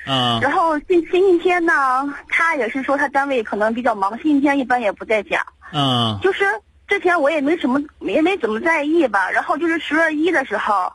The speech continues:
Speaker 1: 嗯。
Speaker 2: 十月一的时候，他跟我说，他就是说他单位组织去旅游嘛。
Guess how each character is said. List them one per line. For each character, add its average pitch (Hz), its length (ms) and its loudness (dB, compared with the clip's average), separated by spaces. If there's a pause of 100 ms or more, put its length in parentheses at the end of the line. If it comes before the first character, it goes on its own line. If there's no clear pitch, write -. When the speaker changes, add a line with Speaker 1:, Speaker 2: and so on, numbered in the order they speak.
(120)
Speaker 1:
嗯。 127 320 -2
Speaker 2:
十 294 60 -2
月 330 180 2
一 339 120 0
的 311 140 0
时 247 100 -2
候， 254 160 0
他 269 160 -2
跟 302 160 0
我 233 120 2
说， 254 160 0
他 269 220 -2
就 285 140 -4
是 277 120 -2
说 269 280 0
他 269 100 -4
单 277 180 0
位 285 120 -4
组 262 120 -6
织 262 300 -4 (100)
去 - 160 -4
旅 240 180 -4
游 - 200 -2
嘛。 220 260 0